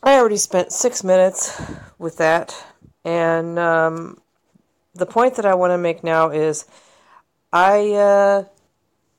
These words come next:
clicked on something on YouTube by a man named Patrick Tian, and I wish he could treat me.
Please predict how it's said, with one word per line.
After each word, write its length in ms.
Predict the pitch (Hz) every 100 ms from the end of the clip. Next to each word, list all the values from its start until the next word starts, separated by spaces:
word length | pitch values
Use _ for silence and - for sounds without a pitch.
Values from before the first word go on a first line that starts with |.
| _
clicked 360 | - 247 247 226
on 280 | 202 196 196
something 440 | 214 196 202 190
on 160 | 185 175
YouTube 500 | 185 180 175 165 156
by 160 | 160
a 140 | 160 160
man 340 | 165 180 180
named 400 | 175 165 165 - -
Patrick 440 | 180 185 - 185
Tian, 440 | - 175 160 147 165 -
and 120 | 165
I 100 | 170
wish 340 | 208 233 - - _ _ _
he 160 | -
could 260 | 196 156 -
treat 320 | - 165 -
me. 280 | 147 143